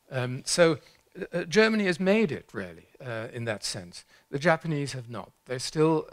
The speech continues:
uh, live with the legacy of the war, uh, for all these, um, political reasons. Now, the one thing, and I'll really finish with that, the one thing that, uh, stops these tensions from exploding,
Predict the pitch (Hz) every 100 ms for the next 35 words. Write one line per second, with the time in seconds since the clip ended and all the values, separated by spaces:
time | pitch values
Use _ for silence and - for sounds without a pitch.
0 | - 135 117 123 147 143 117 120 123 127
1 | 123 120 - 113 - _ _ - 117 139
2 | 135 170 151 147 _ _ - 120 110 117
3 | - - 143 156 175 151 135 - - 127
4 | 120 110 113 - - 147 151 - 127 113
5 | 113 101 101 98 135 135 143 190 240 -
6 | 196 160 147 _ _ _ _ _ _ _
7 | _ _ - 135 135 139 135 123 147 123
8 | - 120 123 147 - _ _ _ _ _
9 | 165 151 202 202 196 160 147 139 - -
10 | _ _ _ 147 131 123 117 135 - -
11 | - - - - 330 - - 240 208 -
12 | - 160 143 - 160 156 - 131 120 -
13 | 127 120 - - 170 170 127 90 78